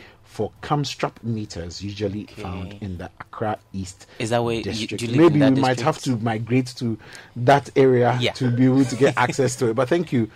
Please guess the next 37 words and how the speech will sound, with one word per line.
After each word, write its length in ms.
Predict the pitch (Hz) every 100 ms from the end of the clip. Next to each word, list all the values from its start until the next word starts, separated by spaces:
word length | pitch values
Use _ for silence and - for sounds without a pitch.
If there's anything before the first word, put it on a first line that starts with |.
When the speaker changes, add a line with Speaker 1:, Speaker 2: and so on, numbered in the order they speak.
| - -
Speaker 1:
Abeku, 340 | 117 127 123 120
for, 340 | - 113 101
um, 280 | 107 104 104
that 160 | 117
feedback 600 | - - 110 101 104 95 -
as, 460 | 104 98 90 - -
um, 400 | 92 92 87 82
um, 260 | 90 87 87 -
as 260 | 95 92 90
we're 60 |
happening. 340 | 90 123 120 101
But 160 | 139 - - -
anyway, 300 | 226 185 117 -
um, 240 | 139 156
if 280 | 202 247 -
there 280 | 131 135 123 120
are, 260 | 113 113 -
if 100 | 180
there's 160 | 151
any 140 | 143 156
feedback 420 | - 143 127 120
that 240 | 120 117
you 140 | 113 107
would 100 | 107
like 240 | 110 117
to 100 | -
give 300 | 92 107 117 -
us 200 | 113 139
on 100 | 123
the 100 | 101
show, 300 | - 110 135 - - -
um, 280 | 110 113 117
you 120 | 120
can 460 | 120 123 120 113 110
let 180 | 160 170
us 220 | 151 123
know. 420 | 120 120 151 233